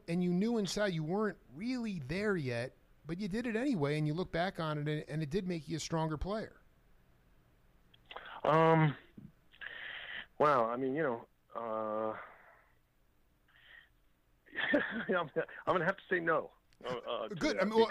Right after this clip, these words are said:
Speaker 1: okay,
Speaker 2: because, uh,
Speaker 1: <laughs> that's fine. That's, uh, you know, this thing's
Speaker 2: you
Speaker 1: a-,
Speaker 2: know,
Speaker 1: go ahead.
Speaker 2: because, because, and this is the, this is so important. This, I can't tell,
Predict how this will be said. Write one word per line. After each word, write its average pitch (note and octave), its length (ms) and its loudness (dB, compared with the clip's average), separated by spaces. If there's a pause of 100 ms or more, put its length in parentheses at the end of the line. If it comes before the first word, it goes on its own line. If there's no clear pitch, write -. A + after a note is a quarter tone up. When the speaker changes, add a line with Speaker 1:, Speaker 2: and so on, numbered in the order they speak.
(100)
Speaker 1:
okay, G3 160 4
Speaker 2:
because, G#3+ 280 6
uh, - 40 2
Speaker 1:
<laughs> - 20 -6
that's A3 220 2
fine. G3 320 -4
That's, D3+ 260 -8
uh, D#3+ 320 -10
you E3+ 120 -4
know, E3 200 -6 (320)
this D#3 120 -4
thing's - 180 8
Speaker 2:
you C3 60 10
Speaker 1:
a-, B2+ 40 10
Speaker 2:
know, C3+ 220 6
Speaker 1:
go F#3 160 4
ahead. F3 160 0
Speaker 2:
because, E3 580 4 (680)
because, D#3+ 520 0 (140)
and B2+ 180 -4
this E3+ 180 -2
is C#3+ 100 -6 (120)
the, C3+ 120 -6 (360)
this C3+ 220 2
is B2+ 100 2 (160)
so D#3 220 6
important. C3 600 2
This, A#2 140 -2 (200)
I A2 300 0 (100)
can't B2+ 300 0
tell, A2 100 -8